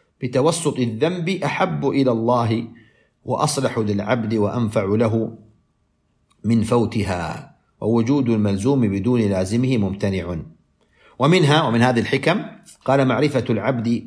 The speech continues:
كرم ربه في قبول العذر منه إذا اعتذر إليه بنحو ما تقدم من الاعتذار، لا بالقدر،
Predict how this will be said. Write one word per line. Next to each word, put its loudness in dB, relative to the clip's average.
كرم 2
ربه 0
في 0
قبول 0
العذر 2
منه 2
إذا 2
اعتذر 0
إليه 2
بنحو -2
ما 0
تقدم -2
من 0
الاعتذار، -2
لا 2
بالقدر، 2